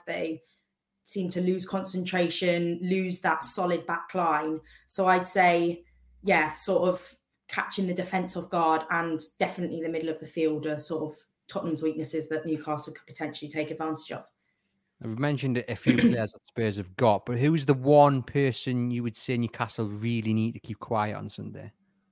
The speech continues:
Speaker 1: I'd say Son. Um, I think he's, he started great season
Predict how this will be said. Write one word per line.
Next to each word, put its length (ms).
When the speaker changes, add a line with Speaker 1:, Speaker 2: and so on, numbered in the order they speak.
Speaker 1:
I'd 200
say 140
Son. 640
Um, 420
I 100
think 460
he's, 600
he 320
started 580
great 240
season 560